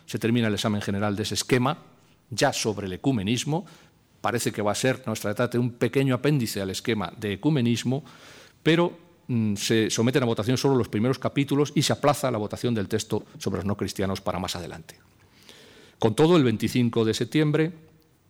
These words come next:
en la Congregación ochenta y ocho General,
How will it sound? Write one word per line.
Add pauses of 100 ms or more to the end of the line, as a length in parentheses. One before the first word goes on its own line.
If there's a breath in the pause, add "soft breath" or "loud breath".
(280)
en
la (100)
Congregación
ochenta
y
ocho
General,